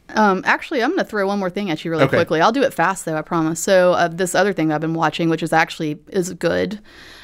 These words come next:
Speaker 1: uh, but very interesting and very strange, and
Speaker 2: Mm-hmm.
Speaker 1: that is I went to see Amazing Grace.
Speaker 2: Oh,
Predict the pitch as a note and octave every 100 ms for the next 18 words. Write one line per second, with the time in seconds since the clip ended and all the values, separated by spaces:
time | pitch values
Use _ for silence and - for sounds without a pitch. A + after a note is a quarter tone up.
0 | - F#3+ F#3 F#3 F3+ G3+ A#3 A#3 A3+ G#3
1 | G3+ F3 E3+ E3+ - F#3 F3 E3+ E3 E3+
2 | E3 E3 E3+ D#3+ E3+ D#3+ E3+ F3 E3 E3
3 | E3 E3 D#3+ E3 E3+ B3 - - - F3
4 | C#3+